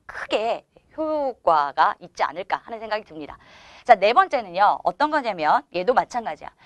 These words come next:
잠들기 십 분 전 하루 공부량을 정리하라라는 겁니다. 자, 어떤 미국의 대학에서 연구를 했는데 뭐라고 했냐면 사람의 기억에 대해서 연구를 했어요. 근데 사람은 망각의 동물이야. 그래서 뭔가를 알고 있으면 다 까먹습니다. 어느 누구나 까먹어.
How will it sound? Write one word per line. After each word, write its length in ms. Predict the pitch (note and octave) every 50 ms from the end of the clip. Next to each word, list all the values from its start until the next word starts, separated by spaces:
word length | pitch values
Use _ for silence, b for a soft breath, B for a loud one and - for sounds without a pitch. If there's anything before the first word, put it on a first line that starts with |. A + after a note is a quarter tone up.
| B B B B
잠들기 500 | - - G#3 G3+ A#3+ B3+ E4 E4 C4+ E4
십 220 | E4 - F#4 - _
분 180 | F4+ E4+ E4
전 240 | D#4+ E4 E4 E4 E4
하루 240 | D#4 D#4+ E4 E4 D#4+
공부량을 540 | - A#3 G#3+ A3 A3 A#3 A3+ A3+ A3 G#3+ G3+
정리하라라는 920 | - E3+ D#3+ E3+ F3 E3+ E3+ F3 E3+ D#3+ E3 E3 E3 D#3+ D3+ D3 D3+ D3+ D3+
겁니다. 360 | C#3+ C#3+ C#3 C3+ C3 - _ B B B B B B
자, 120 | - G#3 -
어떤 380 | - G#3 A3+ - D4+ D4 C#4 G#3+
미국의 400 | F3+ F#3 A#3 A#3+ C4 C#4 C#4 C#4
대학에서 720 | - F#3 E3 F#3 F#3+ G3+ F3 E3 - G#3+ A3 E3+ C#3 C#3 _ -
연구를 420 | D#3 D#3+ F#3 A3+ B3 D#4+ E4 D#4+
했는데 480 | C4 G#3+ F3 D3+ D3+ F3 G3 F3+ D3 - _
뭐라고 360 | D#3 E3 F3 G#3 A#3 A#3 A3
했냐면 400 | F3+ D3+ C#3+ C#3 E3 G3+ F3 - b b b b b b b
사람의 600 | _ - F#4 F#4+ G4 F#4+ F#4+ F#4 F4+ E4+ E4+ E4 -
기억에 420 | - - - A3+ C#4+ E4+ C#4+ D4+
대해서 180 | A#3 G#3 F3+ F#3
연구를 300 | D3+ C3+ C#3+ D3+ D#3 C#3+
했어요. 200 | C#3 - - - - _ b b
근데 120 | b b A3
사람은 320 | - - F4+ F#4 F4 C#4
망각의 480 | F#3 D3 D3+ F3+ A#3 C#4 F4 E4+ D4 C#4+
동물이야. 480 | G3 E3+ E3 D#3 C#3+ C#3+ C#3 C#3+ C3+ _ b b b b
그래서 400 | _ - B3 C4 - F4 C#4+ F#3 b b b b b b
뭔가를 520 | - G3+ A3+ C4+ D4 D#4 E4+ F4 F4 F4 D#4
알고 300 | - E3 F3 G#3 A#3 C#4+
있으면 240 | D4+ - C#4+ D#4+ - _ _ _ _ _ _
다 180 | - - D4
까먹습니다. 680 | - - F#4 F#4 F4+ E4+ - - C#4 B3+ G#3+ D#3+ C#3 -
어느 220 | - A3+ D#4 G4 G#4+
누구나 340 | E4 A3+ A3 A#3 C4 B3+
까먹어. 300 | B3 - A#3 G3+ E3 -